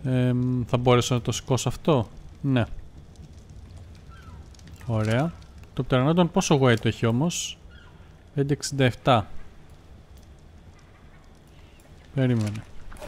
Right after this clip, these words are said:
Α, με σηκώνει και μπορεί να σηκώσει κι άλλο. Να πάρω λίγο ακόμα μεταλλάκι. Για να δω. Μπορώ;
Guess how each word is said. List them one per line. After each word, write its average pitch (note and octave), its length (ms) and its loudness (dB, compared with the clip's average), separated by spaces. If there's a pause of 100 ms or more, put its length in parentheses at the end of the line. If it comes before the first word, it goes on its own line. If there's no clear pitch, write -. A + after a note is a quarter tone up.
(1200)
Α, B2 60 6
με A#2+ 140 2
σηκώνει C3+ 400 4
και B2+ 140 -2
μπορεί C#3 200 4
να E3+ 100 4
σηκώσει D#3+ 1040 2 (120)
κι - 100 0
άλλο. A#2 320 8 (1400)
Να A#2+ 140 -2
πάρω C3 240 6
λίγο C3+ 200 6
ακόμα C3 280 4
μεταλλάκι. B2+ 680 2 (2000)
Για C3+ 140 0
να B2 140 4
δω. B2+ 200 0 (460)
Μπορώ; A#2+ 360 2